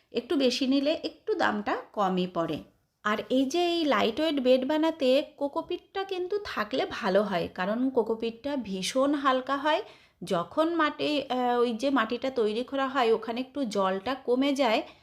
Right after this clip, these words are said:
তখন কিন্তু, আহ, ভীষণ হালকা হয়ে যায়। মানে কোকোপিট এতটাই হালকা, কোকোপিট এই যে তারপরে,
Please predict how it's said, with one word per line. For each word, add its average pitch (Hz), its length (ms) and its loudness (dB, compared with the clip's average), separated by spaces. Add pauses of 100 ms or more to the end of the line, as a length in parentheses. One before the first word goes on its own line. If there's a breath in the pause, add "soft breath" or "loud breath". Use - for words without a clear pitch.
(260 loud breath)
তখন 277 400 0
কিন্তু, 311 320 -2
আহ, 320 560 0 (100)
ভীষণ 202 480 0
হালকা 180 360 0
হয়ে 185 180 2
যায়। 175 180 0
মানে 175 280 -4
কোকোপিট 196 580 -6 (120)
এতটাই 190 580 -2
হালকা, 302 480 -2
কোকোপিট 202 680 -6
এই 190 160 -4
যে 196 140 -4
তারপরে, 190 480 -4